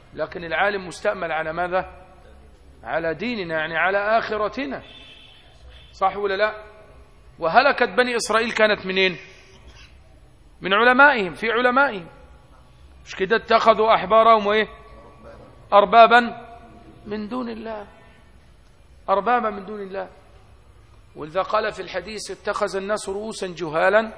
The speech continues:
فسئلوا فأفتوا بإيه؟ بغير علم فهلكوا وإيه؟ فأهلكوا هلكوا،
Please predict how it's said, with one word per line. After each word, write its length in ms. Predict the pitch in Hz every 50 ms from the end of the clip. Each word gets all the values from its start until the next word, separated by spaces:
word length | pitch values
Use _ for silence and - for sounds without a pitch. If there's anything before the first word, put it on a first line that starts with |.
| - - - - - - - - - -
فسئلوا 540 | - 185 180 - - 240 240 240 220 214 196
فأفتوا 480 | - 202 - 208 214 - - 214 202
بإيه؟ 280 | 185 170 185 208 208 185 - - - - - - - - - -
بغير 340 | 165 180 226 240 240 220 220 214
علم 300 | 220 226 233 226 214 202
فهلكوا 640 | - - 190 175 190 214 226 226 220 202 - 226 220 208
وإيه؟ 240 | 190 190 202 202 185 - - - - - - - - - - - - - - - -
فأهلكوا 760 | - 185 185 185 190 170 143 147 165 226 233 - 247 247 226
هلكوا، 400 | 214 233 233 240 220 - - 392